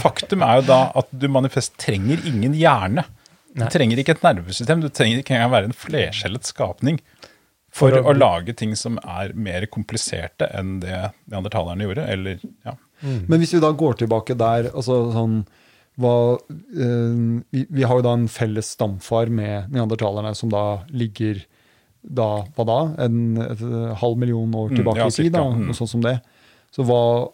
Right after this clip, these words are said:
Speaker 3: hva er, på en måte, er neandertalerintelligensen, eh, spesialisert for deres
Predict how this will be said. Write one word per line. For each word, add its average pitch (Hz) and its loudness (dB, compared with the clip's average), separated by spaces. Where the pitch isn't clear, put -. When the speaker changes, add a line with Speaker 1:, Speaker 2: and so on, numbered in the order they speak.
Speaker 3:
hva 113 2
er, 117 0
på - -12
en 123 2
måte, 113 0
er 120 0
neandertalerintelligensen, 113 -2
eh, 117 0
spesialisert 117 -2
for 120 -2
deres 110 -2